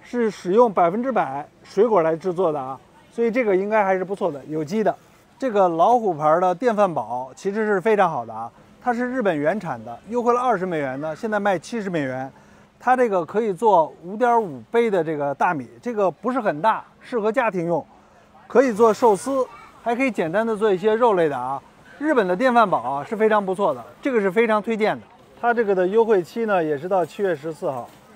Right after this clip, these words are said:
它也有不同的档，可以实现不同的功能。这一款松下的微波炉优惠了三十美元，卖一百二十美元啊。它这个大小也是比较合适的。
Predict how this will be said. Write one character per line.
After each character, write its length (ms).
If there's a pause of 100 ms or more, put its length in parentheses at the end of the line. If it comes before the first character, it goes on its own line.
(560)
它 140
也 80
有 140
不 160
同 120
的 140
档， 180 (160)
可 140
以 100
实 160
现 240
不 80
同 140
的 100
功 240
能。 220 (300)
这 140
一 120
款 400
松 320
下 240
的 120
微 120
波 220
炉 320
优 180
惠 220
了 240
三 260
十 80
美 160
元， 260 (540)
卖 380 (120)
一 120
百 100
二 160
十 80
美 160
元 100
啊。 300 (480)
它 80
这 100
个 140
大 180
小 220
也 100
是 120
比 100
较 160
合 180
适 220
的。 80